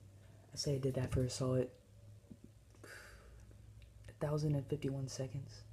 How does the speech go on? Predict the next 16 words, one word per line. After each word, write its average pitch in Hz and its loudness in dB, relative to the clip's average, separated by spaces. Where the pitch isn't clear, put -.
I 143 -10
think, 131 0
I - -20
think 139 0
that's 131 0
a - -10
good 131 2
estimate. 127 -4
Um, 156 -2
next 151 0
up. 165 2
Uh, 185 -2
what's 160 -8
next? 175 -2
Oh. 143 2
Guys, 123 0